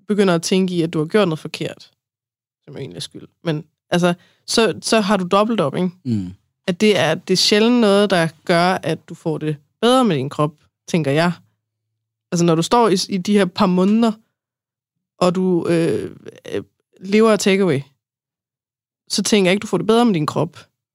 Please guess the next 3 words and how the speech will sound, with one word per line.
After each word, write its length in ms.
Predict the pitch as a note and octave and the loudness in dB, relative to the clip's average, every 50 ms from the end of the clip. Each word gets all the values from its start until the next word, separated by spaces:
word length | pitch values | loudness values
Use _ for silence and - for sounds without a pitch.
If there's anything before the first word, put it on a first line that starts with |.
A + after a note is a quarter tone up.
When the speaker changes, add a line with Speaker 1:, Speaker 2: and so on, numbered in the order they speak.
| _ _ _ _ _ _ _ _ _ _ _ _ - | _ _ _ _ _ _ _ _ _ _ _ _ -8
Speaker 1:
i 60 | F#3 | -4
situationen. 640 | - - F3 D#3+ E3 - A#3+ G#3+ D#3+ B2 - C#3 D3 _ _ _ _ _ _ _ _ _ _ _ _ _ _ _ _ _ _ _ _ _ _ _ _ _ _ C3 | 0 0 2 2 2 2 0 0 0 0 -2 -6 -8 _ _ _ _ _ _ _ _ _ _ _ _ _ _ _ _ _ _ _ _ _ _ _ _ _ _ -10
Speaker 2:
Nej. 160 | B2 G2+ | -10 -10